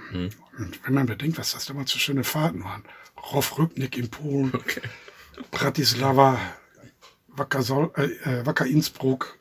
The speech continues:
Speaker 1: Mhm.
Speaker 2: Standard Lüttich, Malmö F F, Ad Wiederberg F F. Aber das waren doch Traum-,
Speaker 1: Ja.
Speaker 2: Traumziele.
Speaker 1: Ja,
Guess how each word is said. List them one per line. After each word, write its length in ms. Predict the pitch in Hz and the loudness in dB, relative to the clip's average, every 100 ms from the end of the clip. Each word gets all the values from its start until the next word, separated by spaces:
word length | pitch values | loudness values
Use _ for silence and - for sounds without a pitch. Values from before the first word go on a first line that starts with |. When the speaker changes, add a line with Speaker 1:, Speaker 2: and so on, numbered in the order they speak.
| - | -14
Speaker 1:
Mhm. 180 | 87 95 | -12 -6
Speaker 2:
Standard 420 | - 147 135 - | 0 4 4 4
Lüttich, 400 | 151 - 139 - | 0 0 -4 -4
Malmö 440 | 117 151 147 160 - | 6 8 10 8 6
F 160 | - | 0
F, 300 | - 151 - - | -2 -2 -4 -8
Ad 220 | - - | -10 -4
Wiederberg 440 | 165 156 135 143 131 | 0 0 0 0 0
F 200 | 131 - | -2 -2
F. 240 | 147 143 - - - - - | -4 -4 -8 -16 -18 -18 -16
Aber 180 | - - | -14 -10
das 180 | - - | -10 -8
waren 140 | 113 | -8
doch 120 | - - | -10 -10
Traum-, 260 | - - - | -6 2 6
Speaker 1:
Ja. 200 | 202 196 | 8 6
Speaker 2:
Traumziele. 840 | - 156 226 254 - 330 302 135 110 | 4 8 8 8 6 8 10 8 6
Speaker 1:
Ja, 240 | 98 98 | 4 4